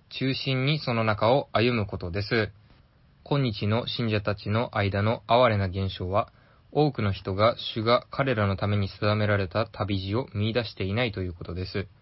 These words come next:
ある人は、たとえそれを見出しても、その中を歩みません。こういうわけで、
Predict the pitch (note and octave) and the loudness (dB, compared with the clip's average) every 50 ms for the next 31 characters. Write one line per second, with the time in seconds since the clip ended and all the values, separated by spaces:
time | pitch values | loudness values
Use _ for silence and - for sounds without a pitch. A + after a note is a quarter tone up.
0 | _ _ _ _ _ _ _ _ _ _ _ _ _ - B2+ C#3+ D3 A#2 - - | _ _ _ _ _ _ _ _ _ _ _ _ _ 0 0 2 2 0 -2 -2
1 | G#2 G2 G2+ G#2+ A#2 B2+ - - - - A2 - C#3 C3+ A2+ G2+ - - A2 A#2+ | -2 2 4 6 6 4 4 -2 -8 -6 -4 0 0 0 0 -2 -2 -2 -2 0
2 | A#2+ A#2 A#2 A#2 A#2+ A2+ A#2+ A#2 A2 - - F#2+ F#2+ G#2+ A#2+ C3 - - - - | 0 0 0 0 0 0 0 0 -2 -4 -4 -2 0 0 -2 -2 -4 -8 -6 -4
3 | A2+ A#2 A2+ A2+ G#2+ G#2 A2+ A#2+ C#3 - - G#2+ G#2 G2 G2 F#2+ F#2 F#2 F2 - | -2 0 0 0 0 2 2 2 2 2 2 2 2 2 0 0 -2 -4 -4 -4
4 | G2 F#2+ F2 E2 - - _ _ _ _ _ _ _ _ _ _ _ _ _ _ | -6 -6 -6 -6 -10 -16 _ _ _ _ _ _ _ _ _ _ _ _ _ _
5 | - - C3+ C3+ C3 C3 C3 C3 B2+ B2 - G2+ F#2 G2+ A2 B2 C3 - | 0 2 2 4 4 4 4 4 4 2 2 0 0 2 2 2 2 -2